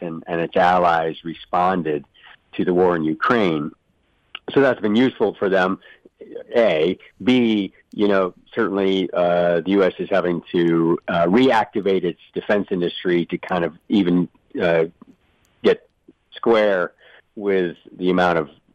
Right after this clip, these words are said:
weaponry that's gone into Ukraine because of that conflict. Um, and again, now this, uh, which, uh, I don't think yet suggests that there's gonna be a tax on, uh,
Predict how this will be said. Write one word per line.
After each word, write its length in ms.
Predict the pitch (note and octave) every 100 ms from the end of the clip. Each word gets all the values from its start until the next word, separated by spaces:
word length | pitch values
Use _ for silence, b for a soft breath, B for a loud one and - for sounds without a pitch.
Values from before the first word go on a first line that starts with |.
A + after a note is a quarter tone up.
| _
weaponry 480 | G#2+ G#2+ G2 E2+ E2
that's 160 | D#2+ -
gone 340 | F2+ E2+ D#2+
into 520 | F#2+ F#2 E2+ - E2+
Ukraine 640 | D#2+ D#2 - G2 F2 E2+ D#2
because 260 | D2+ E2
of 80 | D2+
that 320 | E2+ G2+ -
conflict. 560 | - D2+ C#2 - D2 - B B B B B
Um, 340 | G2+ F2+ E2+ D#2+ b b _
and 80 | G2+
again, 260 | G#2 G2 F2
now 200 | E2+ E2
this, 300 | G#2+ C#2+ - - -
uh, 500 | E2+ E2+ E2 D#2+ D#2
which, 300 | F#2 F2 -
uh, 140 | -
I 1160 | - - G2+ F#2 - - - - - - - -
don't 220 | G2 F#2+
think 220 | A2 F#2+ -
yet 460 | G2 A2 A2 F#2+ - _ _ _
suggests 500 | - F2+ G#2+ G2 F#2+ -
that 180 | G2 E2+
there's 220 | G2 E2
gonna 180 | - F#2
be 120 | E2
a 80 | D#2+
tax 460 | - - F#2+ F2 -
on, 220 | F#2+ F2
uh, 140 | F#2